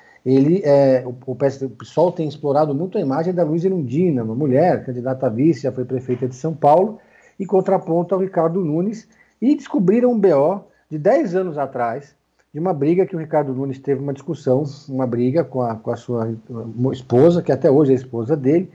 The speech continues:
onde ela, na ocasião, eh, acusou ma-, o marido de, de agressão verbal, de ameaça e et cetera.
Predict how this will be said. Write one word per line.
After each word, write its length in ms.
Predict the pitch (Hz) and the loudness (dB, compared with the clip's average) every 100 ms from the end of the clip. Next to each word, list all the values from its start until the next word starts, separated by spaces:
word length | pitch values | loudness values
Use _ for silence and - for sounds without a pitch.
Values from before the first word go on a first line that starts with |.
| - - - - | -20 -20 -20 -2
onde 260 | 160 185 175 | 2 4 4
ela, 180 | 190 190 | 4 4
na 100 | 208 | 2
ocasião, 640 | 220 214 160 143 139 170 - _ _ - | 2 -2 -2 -4 -4 -8 -16 _ _ -6
eh, 260 | 139 139 139 | -2 0 0
acusou 440 | 139 165 131 139 | -2 -2 0 -2
ma-, 120 | 151 | -2
o 360 | 139 131 127 123 | -6 -4 -2 -2
marido 540 | 139 131 123 123 151 - _ _ | 0 2 2 0 -4 -12 _ _
de, 200 | 120 131 | -2 -2
de 640 | 131 120 131 127 120 117 107 - | -2 2 4 4 4 0 -6 -10
agressão 420 | 120 139 131 123 | 0 0 0 -2
verbal, 720 | 123 180 156 151 160 160 147 | 0 2 4 4 6 4 2
de 100 | 117 | -2
ameaça 640 | 123 147 135 135 147 139 147 | -2 -2 -2 -2 -4 -4 -4
e 40 | |
et 100 | 147 | -4
cetera. 340 | - 101 - | -8 -10 -12